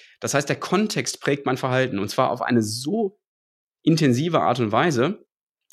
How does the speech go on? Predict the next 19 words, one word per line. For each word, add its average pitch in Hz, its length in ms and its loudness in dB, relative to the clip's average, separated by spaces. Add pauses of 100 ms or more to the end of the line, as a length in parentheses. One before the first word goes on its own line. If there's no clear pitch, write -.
dass - 460 -4
die 113 340 -6
Wirkung 175 340 2
meiner 117 180 2
Persönlichkeit 113 960 -2 (640)
in 104 120 -4
manchen 131 300 2
Situationen 160 760 0 (420)
in 127 200 0
Kontrast 139 440 -2
dazu 135 200 -2
verblassen 110 440 -2
kann. - 280 -10 (1000)
Also 117 220 0
das 113 160 -6
heißt, 131 220 -2
Verhalten 131 480 0
eines 120 220 -2
Menschen 151 520 -2